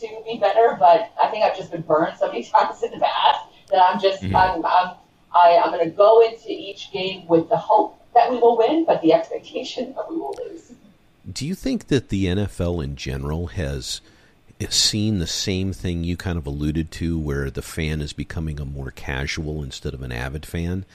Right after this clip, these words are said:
Speaker 3: And I, and where I'm going with this is, you know, uh, sports betting is almost ubiquitous now.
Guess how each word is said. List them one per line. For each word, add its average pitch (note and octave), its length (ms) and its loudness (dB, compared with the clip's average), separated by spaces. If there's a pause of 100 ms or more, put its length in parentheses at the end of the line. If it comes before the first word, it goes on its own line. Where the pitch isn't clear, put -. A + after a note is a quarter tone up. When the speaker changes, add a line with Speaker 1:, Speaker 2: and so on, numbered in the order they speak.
(480)
Speaker 3:
And D#2 260 -4
I, C2 140 -6 (260)
and F2+ 140 -6
where G#2 160 0
I'm F2 140 -2
going F#2+ 380 0
with C2+ 160 -10
this C#2 280 -8
is, C#2 220 -8 (500)
you E2+ 160 -4
know, D2 180 -8 (320)
uh, - 160 -10
sports - 400 -4
betting D2 300 -2
is - 400 -8
almost D2 320 -6
ubiquitous - 580 -8
now. - 140 -16